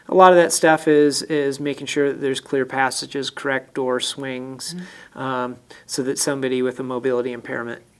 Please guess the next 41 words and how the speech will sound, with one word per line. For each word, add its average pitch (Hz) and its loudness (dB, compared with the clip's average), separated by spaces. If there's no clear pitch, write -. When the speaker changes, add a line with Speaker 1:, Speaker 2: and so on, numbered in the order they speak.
Speaker 1:
can, 120 -14
can - -14
get 120 -8
around. 113 -6
Speaker 2:
Y-, 208 -10
w-, 180 -8
for - -6
example, 208 2
one 165 0
of 165 -2
our 170 4
department 247 0
directors 170 -2
is 175 -6
a, 175 0
a 160 -4
person 190 -6
in 175 -6
a 175 -4
wheelchair, 196 -2
and 160 -6
we 170 -2
wanna 170 -2
make 170 -6
sure 175 0
our 175 4
own 185 2
staff 190 0
can 196 -10
get 185 -6
into 175 -6
every 175 0
room 180 0
in 185 -2
the 180 -4
building. 190 0
Speaker 1:
Right. 156 4
Yeah, 185 6
I - 6
mean, 175 10
it's, 175 4